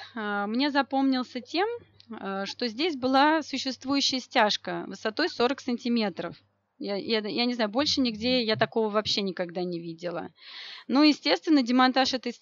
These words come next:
стяжки стоил дорого, и заказчик решил сэкономить и демонтировать ее частично, только в зонах open space, где он хотел, чтобы была свободная рассадка. И мне пришлось, э, делать планы демонтажа стяжки, то есть ее полностью моделировать,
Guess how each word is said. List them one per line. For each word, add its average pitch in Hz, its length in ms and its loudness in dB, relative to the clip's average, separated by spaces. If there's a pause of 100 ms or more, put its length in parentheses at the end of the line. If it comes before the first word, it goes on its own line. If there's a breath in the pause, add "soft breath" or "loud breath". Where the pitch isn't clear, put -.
(100)
стяжки - 460 0
стоил 269 420 0
дорого, 185 640 -4
и 214 40 -6
заказчик 269 580 0
решил 262 320 -2
сэкономить 262 800 0
и 214 120 -6
демонтировать 233 760 -2
ее 240 200 0
частично, 220 760 -4
только 208 240 -4
в 202 60 -10
зонах 269 400 2
open 240 260 -4
space, 185 380 -6 (400 loud breath)
где 214 420 2
он 226 200 2
хотел, 269 360 2
чтобы 240 260 0
была 247 400 4
свободная 226 520 -2
рассадка. 202 640 -4 (560 loud breath)
И 208 80 -2
мне 277 140 6
пришлось, 311 600 -2
э, 240 200 2
делать 254 400 0
планы 254 300 4
демонтажа 233 580 0
стяжки, 202 680 0
то - 120 -8
есть - 140 -8
ее 220 140 0
полностью 214 480 -2
моделировать, 190 760 -2